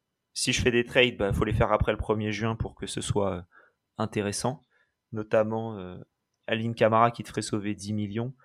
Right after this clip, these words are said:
Est-ce que t'as intérêt à garder Alvin Kamara aujourd'hui aux Saints ? Moi, j'ai un doute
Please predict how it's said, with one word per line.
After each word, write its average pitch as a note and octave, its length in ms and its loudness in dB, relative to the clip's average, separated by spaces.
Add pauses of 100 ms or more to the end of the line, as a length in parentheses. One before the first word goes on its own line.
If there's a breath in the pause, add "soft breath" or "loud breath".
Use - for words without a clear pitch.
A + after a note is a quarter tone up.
(1800 soft breath)
Est-ce - 180 -4
que C3+ 100 2
t'as C3+ 280 4
intérêt A#2+ 360 6
à B2 60 8
garder A2+ 320 4
Alvin G#2+ 260 2
Kamara A2 420 6
aujourd'hui G#2 400 2
aux G#2 80 2
Saints ? A2+ 240 0 (160)
Moi, G2+ 120 -4
j'ai F#2 160 -6
un F#2 140 -6
doute G#2+ 420 -12